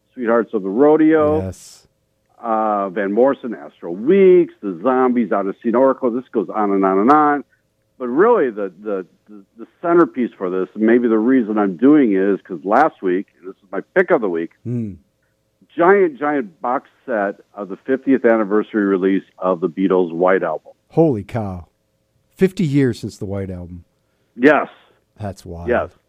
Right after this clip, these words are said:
Speaker 1: And it's like a, I, I think it's nine discs altogether,
Speaker 2: <laughs>
Speaker 1: but one of them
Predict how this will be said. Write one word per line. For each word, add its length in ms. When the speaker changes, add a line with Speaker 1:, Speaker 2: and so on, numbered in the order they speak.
Speaker 1:
And 100
it's 100
like 180
a, 160
I, 80
I 60
think 220
it's 220
nine 720
discs 400
altogether, 800
Speaker 2:
<laughs> 40
Speaker 1:
but 120
one 180
of 80
them 140